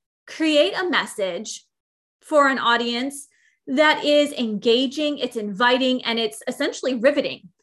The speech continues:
to the point that we want to make sure the audience is captured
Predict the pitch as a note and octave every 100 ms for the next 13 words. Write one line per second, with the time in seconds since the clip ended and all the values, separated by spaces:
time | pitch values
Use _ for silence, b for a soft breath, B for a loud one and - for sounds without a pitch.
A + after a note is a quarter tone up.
0 | _ _ D#4 D4+ D4+ E4 E4 C4+ C4+ C4
1 | B3+ C4+ C4 E4 F#4+ E4 B3+ - C#4 C#4
2 | C4 C4 A3 A3 A#3 A#3+ A3+ - A3 G#3+
3 | - - B3+ - E4+ E4+